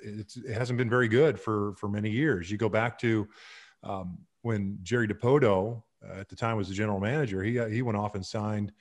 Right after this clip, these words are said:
uh, Roberto Baldacchini out of Cuba for eight million dollars. And the kid was a, a absolute bust. But that eight million dollar signing cost the Angels the next couple of years from being able to go out and sign any international players, one of which was Vlad Guerrero Junior,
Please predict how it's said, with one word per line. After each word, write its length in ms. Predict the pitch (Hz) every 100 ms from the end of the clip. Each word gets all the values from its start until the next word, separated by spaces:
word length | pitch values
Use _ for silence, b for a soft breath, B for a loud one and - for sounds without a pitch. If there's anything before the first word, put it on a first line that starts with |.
| b b b _
uh, 360 | 101 98 92 95
Roberto 300 | 98 101 127
Baldacchini 880 | 110 123 160 123 - 95 87 113 120
out 80 | 101
of 80 | -
Cuba 400 | - 202 175 82
for 160 | 113
eight 120 | 127
million 260 | 117 120 101
dollars. 560 | 110 156 127 - - - b b b b -
And 100 | 107
the 40 |
kid 200 | 107 135
was 120 | 120 113
a, 160 | 120 120 139
a 100 | 131
absolute 400 | 127 135 - 143
bust. 420 | 131 104 175 90 -
But 100 | 107
that 120 | 139
eight 120 | 151
million 260 | 147 139 127
dollar 260 | 143 120
signing 680 | - 147 175 196 104 92 120 -
cost 400 | - 156 160 -
the 120 | 135
Angels 600 | 139 196 139 110 127 - b b b
the 80 | 123
next 320 | 135 151 - -
couple 320 | 160 151 135
of 80 | 117
years 720 | 117 185 131 113 139 - - _ _ _
from 180 | - 131
being 200 | 127 131
able 160 | 135 120
to 80 |
go 100 | 117
out 100 | 120
and 120 | 123 110
sign 320 | - 147 175
any 260 | 135 113
international 480 | 120 113 104 - 95
players, 420 | - 90 95 127
one 220 | 104 107 127
of 140 | 107
which 180 | 117 117
was 280 | 107 120 139
Vlad 360 | - 107 104
Guerrero 340 | 104 123 139 135
Junior, 460 | 139 208 123 87